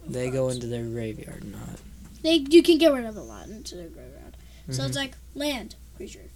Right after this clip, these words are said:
Speaker 1: creature, creature, creature, land, land, creature, creature, creature, creature,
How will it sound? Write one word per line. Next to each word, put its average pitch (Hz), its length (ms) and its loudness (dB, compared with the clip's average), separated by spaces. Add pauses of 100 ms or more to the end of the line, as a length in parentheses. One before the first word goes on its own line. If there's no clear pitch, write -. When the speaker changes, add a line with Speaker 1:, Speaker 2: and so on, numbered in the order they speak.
(120)
Speaker 1:
creature, 240 400 -16 (220)
creature, - 340 -16 (240)
creature, 294 340 -16 (200)
land, 277 440 -6 (200)
land, 262 440 -10 (380)
creature, - 260 -16 (220)
creature, - 320 -16 (200)
creature, - 380 -16 (160)
creature, - 380 -16